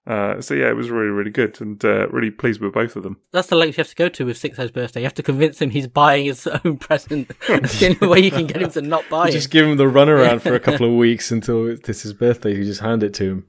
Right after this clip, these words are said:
Speaker 1: I was sat there thinking, "Bloody Nick, he hasn't come back to me with a price on that thing." Do you know what I mean? <laughs> Lo and behold, he, uh, he was just playing coy.
Speaker 2: Like, when it comes to buying stuff for myself for birthdays, I'm quite lucky in that my mum, uh, my girlfriend and stuff, everyone asks me what I want for my birthday, so I tend to just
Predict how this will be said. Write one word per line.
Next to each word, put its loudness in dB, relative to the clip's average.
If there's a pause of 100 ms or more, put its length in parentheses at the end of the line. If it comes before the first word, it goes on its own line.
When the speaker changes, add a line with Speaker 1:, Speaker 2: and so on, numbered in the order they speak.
(120)
Speaker 1:
I 0
was 2
sat -6
there 0
thinking, -4
"Bloody -10
Nick, -10
he -8
hasn't -6
come -6
back -8
to -12
me -4
with -2
a 0
price -4
on -2
that 0
thing." -4
Do -12
you 2
know 2
what 4
I -2
mean? 2 (180)
<laughs> -20
Lo 2
and -8
behold, -2
he, -6
uh, -8
he -10
was -12
just -14
playing -6
coy. -8 (160)
Speaker 2:
Like, 0
when 0
it -6
comes -6
to -8
buying 0
stuff -8
for -10
myself -6
for -20
birthdays, -12 (360)
I'm -2
quite 2
lucky 0
in 0
that -6
my -4
mum, -2 (380)
uh, -2
my -4
girlfriend -6
and -14
stuff, -14
everyone -2
asks -4
me 0
what -2
I -4
want -2
for -10
my -6
birthday, -10
so -8
I -8
tend -6
to -16
just -10